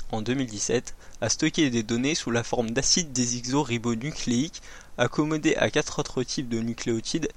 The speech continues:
l'aldéhyde, la cytosine, la guanine, thymine, ayant transformé les zéro et un en A, C, G ou T.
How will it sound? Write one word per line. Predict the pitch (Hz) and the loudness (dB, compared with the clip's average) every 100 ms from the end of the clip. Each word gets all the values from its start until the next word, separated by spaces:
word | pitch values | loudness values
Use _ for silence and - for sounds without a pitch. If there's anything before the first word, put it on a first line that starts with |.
| - - - | -14 -16 0
l'aldéhyde, | 131 147 131 120 117 135 165 - - | 4 4 6 4 4 2 -2 -10 0
la | 117 | 4
cytosine, | - - 127 117 127 151 - - | 4 4 2 0 0 -2 -4 0
la | 113 | 0
guanine, | 107 139 139 143 156 - - - | 2 4 4 4 -4 -6 -12 -6
thymine, | - - 143 131 147 160 147 - - - - - - - - | -2 0 2 0 0 -2 -4 -12 -18 -16 -16 -14 -14 -4 2
ayant | 135 143 | 6 4
transformé | - 165 - 131 135 151 | 4 4 6 6 6 4
les | 127 113 | 4 2
zéro | 104 127 139 147 | 4 6 6 6
et | 120 - | 2 4
un | 131 156 - | 4 4 -2
en | 110 - | 0 6
A, | 123 131 - | 8 8 6
C, | - 131 139 - 120 | 0 2 0 -2 -6
G | 113 143 - - - | 0 0 0 -8 -8
ou | 120 | -6
T. | - 107 | -2 -4